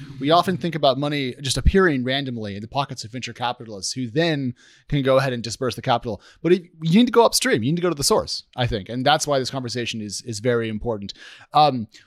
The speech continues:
when we're talking about investing into underrepresented people, um, we talk about kind of making harder deals because those people just tend to not get as much attention.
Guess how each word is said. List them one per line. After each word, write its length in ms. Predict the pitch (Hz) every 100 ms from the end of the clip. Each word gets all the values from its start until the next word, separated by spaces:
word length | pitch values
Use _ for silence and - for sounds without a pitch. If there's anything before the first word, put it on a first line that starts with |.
| _ 156
when 140 | 185
we're 80 | 196
talking 240 | 214 233
about 300 | 240 233 202
investing 440 | 165 156 160 165 135
into 360 | 143 135 135
underrepresented 460 | 143 143 131 131 123
people, 400 | 151 156 147 139
um, 360 | 131 123 117 107
we 100 | 127
talk 200 | 147 139
about 200 | 131 127
kind 160 | 143 131
of 60 |
making 220 | 127 117
harder 300 | 113 127 131 131
deals 260 | 139 143
because 240 | 135 127 -
those 180 | 123
people 180 | 123 120
just 200 | 107 -
tend 240 | - 127 113
to 80 |
not 280 | 120 117 -
get 180 | - 117
as 100 | 120
much 200 | 110 110
attention. 400 | - 190 180 175